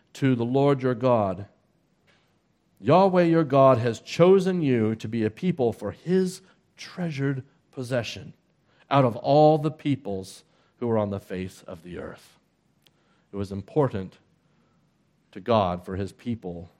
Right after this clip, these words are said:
to live separately and for them to understand that. Well, secondly, um, we see rules against the pagan cultic practices that, that,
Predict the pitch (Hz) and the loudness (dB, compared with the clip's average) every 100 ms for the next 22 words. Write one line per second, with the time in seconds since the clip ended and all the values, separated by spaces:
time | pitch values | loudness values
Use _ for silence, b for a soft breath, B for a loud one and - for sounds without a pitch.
0 | _ _ 107 101 90 - 120 - 92 90 | _ _ -8 -6 -4 0 0 -2 -8 -6
1 | 92 90 101 98 92 - 104 92 87 - | -6 -8 -6 -6 -6 -8 -8 -6 -8 -10
2 | 104 98 87 80 80 - _ _ _ _ | -10 -8 -10 -12 -16 -20 _ _ _ _
3 | _ _ _ _ _ _ _ _ _ _ | _ _ _ _ _ _ _ _ _ _
4 | _ - b b b b - 143 170 175 | _ -20 b b b b -6 4 4 4
5 | 147 139 135 - - 127 123 117 117 - | 4 2 2 -4 -8 0 2 2 -4 -18
6 | _ _ _ _ _ 135 135 160 139 127 | _ _ _ _ _ 0 2 4 4 6
7 | 147 160 123 123 131 131 - 107 127 120 | 6 6 4 2 2 0 -4 -2 0 2
8 | 123 123 113 117 - 180 180 135 95 90 | 2 0 0 -2 2 4 4 -2 -6 -4
9 | 107 92 92 110 - | -4 -4 -2 -2 -2